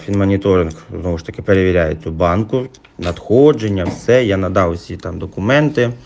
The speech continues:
е, переписки наші, що я ці кошти збираю на генератор, тому що ці ж долбодятли, вони ж на більше не способні, тільки як перевірять,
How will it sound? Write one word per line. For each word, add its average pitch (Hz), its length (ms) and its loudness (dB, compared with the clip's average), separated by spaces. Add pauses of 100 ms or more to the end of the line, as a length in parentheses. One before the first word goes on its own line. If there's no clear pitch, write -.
(760)
е, 87 500 -2
переписки 127 600 0
наші, 110 440 0
що 92 180 -6
я 87 200 -2
ці 78 140 -8
кошти 90 300 -6
збираю 85 280 -2
на 82 80 -6
генератор, 95 460 -2
тому 95 320 -6
що 98 100 -10
ці 98 140 -6
ж 87 60 -4
долбодятли, 98 680 0
вони 85 180 -6
ж 85 120 -10
на 85 100 -4
більше 98 320 0
не 87 80 -4
способні, 87 480 -4
тільки 82 260 -6
як 85 140 -4 (720)
перевірять, 110 720 2